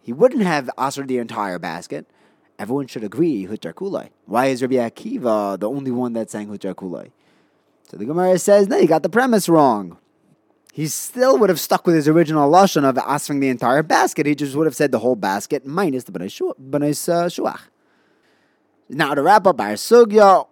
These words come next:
the Gemara brings in a brisa and says, "Who is our brisa going like?" It says in the brisa, if someone makes a neder on five people, if he maters one of these five people from his neder,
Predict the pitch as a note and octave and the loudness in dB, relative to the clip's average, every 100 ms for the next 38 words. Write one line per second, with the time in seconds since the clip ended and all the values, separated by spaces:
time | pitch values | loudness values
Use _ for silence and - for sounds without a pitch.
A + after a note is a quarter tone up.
0 | - D#3+ E3+ F3+ E3+ D3 E3 D#3+ C#3 C#3 | -12 -6 -2 4 4 4 0 -2 -2 -2
1 | C#3 C3+ _ A#2 A#2 G2 G2 F#2 - G2+ | -2 -6 _ -4 -4 -4 -8 -8 -10 -10
2 | A2 C#3+ C3 A#2 - - A#3 A#3 A#3 G3+ | -6 -2 -2 -4 -8 -2 0 0 -2 -6
3 | - B2+ C3 C#3 A#2+ B2 A#2+ B2+ A2 G#2 | -8 -2 4 4 4 2 2 -2 0 0
4 | G2+ F#2+ D2 A1+ - - _ _ - - | 0 -4 -10 -14 -18 -20 _ _ -20 -8
5 | - D3 F#3+ F#3 G3+ D#3+ G#2+ F#2+ D#2+ - | 2 4 4 4 2 2 0 -2 -12 -14
6 | _ _ _ _ _ _ - - F3 F#3 | _ _ _ _ _ _ -18 -6 -2 0
7 | F3+ - F#3 F#3 F#3 F3+ F#3 - C#3+ D3 | -2 -2 0 2 4 4 4 0 -4 -4
8 | - - - E3 E3 E3 E3 D3 - D#3 | -8 -4 6 8 10 8 4 0 -8 -6
9 | C3 F2 C2 _ _ _ _ _ _ _ | -4 -6 -10 _ _ _ _ _ _ _
10 | _ _ _ _ _ B2 B2 B2+ C3 E3+ | _ _ _ _ _ -6 -4 -2 -2 0
11 | F#3+ C#3+ A#2 G2 E2+ A#2+ F3+ A#2 A2+ E3+ | 0 0 -2 -4 -4 -2 -2 -4 -6 -4
12 | - E3 F3 G3 - - D3 F3 G#3 A#3 | 0 0 0 -6 -6 -6 -4 -2 2 4
13 | F3+ F#3 | 4 2